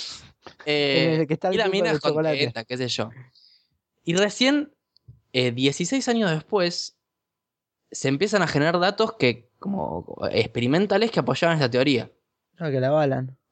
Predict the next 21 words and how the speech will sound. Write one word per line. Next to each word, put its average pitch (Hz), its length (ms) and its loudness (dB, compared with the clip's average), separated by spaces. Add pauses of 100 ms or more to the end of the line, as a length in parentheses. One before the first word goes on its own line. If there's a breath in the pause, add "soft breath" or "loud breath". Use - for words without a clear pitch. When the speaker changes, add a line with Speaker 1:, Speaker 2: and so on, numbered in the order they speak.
Speaker 1:
Eh, 120 560 2
y 151 80 0
uno 196 100 2
de 190 40 2
los 165 120 -2
primeros, 175 640 0 (380 soft breath)
eh, 110 320 2
datos, 156 720 -2 (100)
así 139 240 0
como, 113 460 2 (120)
como 110 260 -2
fuertes 147 640 0
de, 127 340 4
de 127 120 2
esto, 190 420 0 (360 soft breath)
es, - 420 -2 (960)
eh, - 400 0 (180)
entender 165 760 2
que, 175 200 2
el, 139 320 0
la, 127 120 4